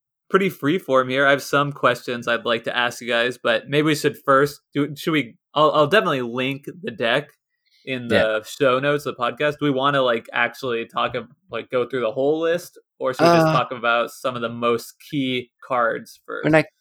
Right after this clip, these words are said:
Speaker 2: I kinda did that a little bit. I guess one that I
Speaker 1: Yeah.
Speaker 2: forgot to mention was Hypnotic Command is also in the Mars house, which is really great after a, um, Martian Generosity to force a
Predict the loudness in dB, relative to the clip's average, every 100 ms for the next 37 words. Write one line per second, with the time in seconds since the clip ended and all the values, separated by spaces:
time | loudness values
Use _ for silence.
0 | -2 2 4 4 2 0 4 4 4 2
1 | 2 2 2 0 2 4 6 6 4 -2
2 | -6 -6 -2 0 0 2 0 2 0 2
3 | 2 2 0 -2 0 0 -2 -4 -6 -4
4 | -2 2 2 2 -2 -10 -4 0 2 4
5 | 4 4 4 6 4 -2 -6 -4 -2 -2
6 | -2 0 2 2 0 -2 0 2 0 -8
7 | _ _ -12 -10 -10 -14 -20 _ _ _
8 | _ 0 0 0 -2 0 0 0 -2 -2
9 | 0 4 2 0 _ _ _ -2 -2 -2
10 | -4 -6 -10 -6 -6 -8